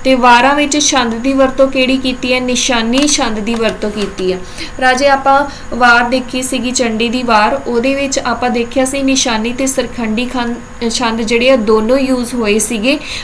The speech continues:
ਪਰ ਜਿਹੜੀਆਂ ਭਾਈ ਗੁਰਦਾਸ ਜੀ ਦੀਆਂ ਵਾਰਾਂ ਨੇ, ਇਹਦੇ ਵਿੱਚ ਸਿਰਫ ਨਿਸ਼ਾਨੀ ਛੰਦ ਹੀ ਵਰਤਿਆ ਗਿਆ। ਨੈਕਸਟ ਹੈ ਜੀ,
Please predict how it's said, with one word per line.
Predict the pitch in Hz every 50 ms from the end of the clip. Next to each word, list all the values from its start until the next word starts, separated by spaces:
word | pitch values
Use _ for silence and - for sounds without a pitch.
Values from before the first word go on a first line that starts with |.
| - -
ਪਰ | - 262 262 254
ਜਿਹੜੀਆਂ | 226 262 269 269 277 285 285
ਭਾਈ | 269 277 277 262 247
ਗੁਰਦਾਸ | 214 240 240 233 208 226 226 226 240 233 -
ਜੀ | 269 269
ਦੀਆਂ | 254 262 262 262
ਵਾਰਾਂ | 247 233 214 214 220 233
ਨੇ, | 240 254 254 254 -
ਇਹਦੇ | 226 226 220 240 240
ਵਿੱਚ | 240 240 240 - 254
ਸਿਰਫ | - - 269 277 269 - 269
ਨਿਸ਼ਾਨੀ | 247 240 240 233 - - 240 214 226 233 262 262
ਛੰਦ | 262 - 262 233 220 220
ਹੀ | 214 247 262 262
ਵਰਤਿਆ | 247 226 202 - - 208 196 190
ਗਿਆ। | 185 185 180 165 175 180 - - - - - - - - - - - - - - - - - - - - - - - - - - - - - - - - - - - - - - - - - - - - -
ਨੈਕਸਟ | 240 247 247 262 262 - -
ਹੈ | 285 285
ਜੀ, | 277 294 302